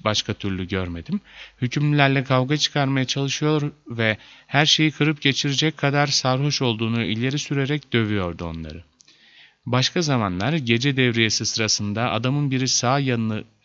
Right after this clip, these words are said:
üzerine yatıyor diye, bir başkası uyurken konuşuyor diye, kısacası her türlü bahaneyle yeni bir sopa ziyafeti başlıyordu ve işte böyle bir adamla onu kızdırmadan yaşamak gerekiyordu.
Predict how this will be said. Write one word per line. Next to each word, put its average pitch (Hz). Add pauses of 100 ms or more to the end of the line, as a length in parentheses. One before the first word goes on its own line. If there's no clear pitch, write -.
(200)
üzerine 107
yatıyor 104
diye, 110 (380)
bir 143
başkası 156
uyurken 156
konuşuyor 123
diye, 78 (380)
kısacası 139
her 139
türlü 143
bahaneyle 117 (300)
yeni 147
bir 156
sopa 143
ziyafeti 107
başlıyordu 123 (360)
ve 131
işte 131
böyle 143
bir 120
adamla 104
onu 123
kızdırmadan 117
yaşamak 101
gerekiyordu. 82